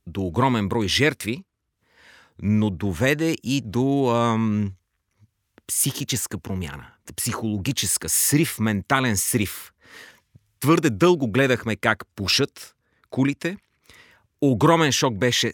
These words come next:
сриването на едната и очакването дали и другата ще се срине. Сриването на другата беше сякаш дъното, в което можеш да, да достигнеш, но опустошението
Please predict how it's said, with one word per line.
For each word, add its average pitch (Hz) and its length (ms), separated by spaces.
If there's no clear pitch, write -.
сриването 131 840
на 139 100
едната 147 560
и 151 80
очакването 123 800
дали 117 220
и 107 60
другата 104 380
ще - 160
се 92 140
срине. 143 400
Сриването 175 720
на 120 120
другата 143 360
беше 127 280
сякаш - 560
дъното, 104 640
в - 80
което 98 240
можеш 92 420
да, 82 280
да 92 120
достигнеш, 98 680
но 110 140
опустошението 104 1040